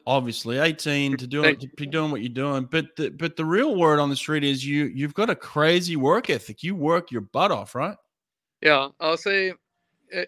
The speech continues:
Speaker 2: if it comes to a race, you know, if you got a lane, you got a chance.
Speaker 1: Mm-hmm.
Speaker 2: But if we going, if we training together,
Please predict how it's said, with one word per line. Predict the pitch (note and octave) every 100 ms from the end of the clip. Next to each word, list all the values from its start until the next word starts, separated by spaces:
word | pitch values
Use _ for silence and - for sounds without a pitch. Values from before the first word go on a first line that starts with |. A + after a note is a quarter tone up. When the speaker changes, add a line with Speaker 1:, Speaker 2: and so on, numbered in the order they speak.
| -
Speaker 2:
if | F3+
it | F3
comes | G#3+ G#3+
to | - F3+
a |
race, | E3 E3 D#3+ - - -
you | D3+
know, | D3
if | D3+ D3+
you |
got | D3+ D#3+
a |
lane, | D3 C#3+
you | C#3
got | C#3
a | C3+
chance. | C#3+ C#3 E3+ - - _ _ _ C3
Speaker 1:
Mm-hmm. | A2+ C3+ _ _ _ -
Speaker 2:
But | C#3+ - - - - -
if | D#3 D3+ -
we | D3+
going, | D#3 F3 E3+ D#3 C#3 -
if | D3
we | D3
training | C#3 D#3+ E3+ F3+
together, | D#3+ E3+ F3+